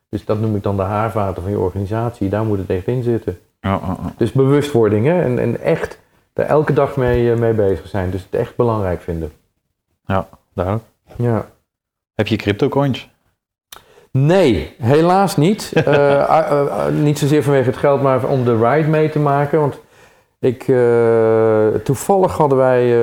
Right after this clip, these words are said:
Speaker 1: eh, wanneer was dat? Begin vorig jaar hadden we zoiets van, maar meer voor onze dochters, joh, zouden we niet een paar van moeten kopen of zo? Dus er zoveel spannende dingen gebeuren ermee, dan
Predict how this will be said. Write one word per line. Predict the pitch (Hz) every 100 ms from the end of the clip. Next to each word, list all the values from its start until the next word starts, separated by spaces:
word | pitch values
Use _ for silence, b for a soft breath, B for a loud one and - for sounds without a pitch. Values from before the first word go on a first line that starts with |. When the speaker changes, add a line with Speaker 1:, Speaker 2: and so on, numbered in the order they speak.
| 117 113
Speaker 1:
eh, | 110
wanneer | 117 120
was | 151
dat? | - 175 - -
Begin | 123 147 127
vorig | 127 120 113
jaar | 135
hadden | 135 127
we |
zoiets | - 135
van, | - 123 b b b
maar | - 110
meer | 127 123
voor | 117
onze | 110 104
dochters, | 123 123 110
joh, | 113 117
zouden | 117 107 107
we |
niet | 104 104
een | 104 98 - _ _ _ _ _ _ _ -
paar | - 120 120
van | 117
moeten | 117 113
kopen | 107 127 127 120
of | 117 113
zo? | 123 113 113
Dus | 104 -
er | 92
zoveel | - 120 113
spannende | - 113 113 107
dingen | 117 127
gebeuren | 127 120 117 120
ermee, | 113 113 113
dan | 110 107